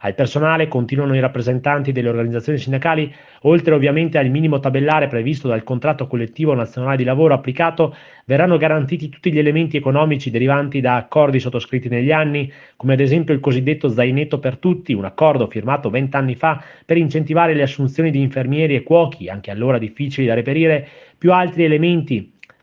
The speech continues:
della busta paga, tutti rilevati in questi giorni in collaborazione con l'ufficio personale. Vengono salvaguardati anche gli scatti di anzianità. I sindacati si dichiarano soddisfatti dell'accordo, ma sottolineano come questi mesi non siano stati facili per i lavoratori.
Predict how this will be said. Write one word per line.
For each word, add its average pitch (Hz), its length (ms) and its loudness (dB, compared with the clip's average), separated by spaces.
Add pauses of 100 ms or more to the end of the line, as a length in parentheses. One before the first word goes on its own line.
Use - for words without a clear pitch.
(140)
della 170 200 4
busta 143 260 0
paga, 107 400 -2
tutti 156 320 0
rilevati 139 420 2
in 113 80 -4
questi 127 240 -4
giorni 160 320 2
in 135 100 -2
collaborazione 139 580 0
con 156 120 -2
l'ufficio 135 320 -6
personale. 95 600 -8 (520)
Vengono 160 340 4
salvaguardati 131 760 0
anche 135 260 -2
gli 117 140 -6
scatti - 400 -8
di 127 120 0
anzianità. 147 600 -4 (580)
I 107 60 -16
sindacati 165 520 0
si 135 100 -6
dichiarano 147 420 0
soddisfatti 139 640 -2
dell'accordo, 143 640 2
ma 127 100 2
sottolineano 127 600 0
come 123 180 -2
questi 135 260 -4
mesi 135 300 0
non 110 140 -2
siano 151 200 -2
stati 131 240 -6
facili 139 440 -2
per 113 120 0
i 117 60 0
lavoratori. 120 760 0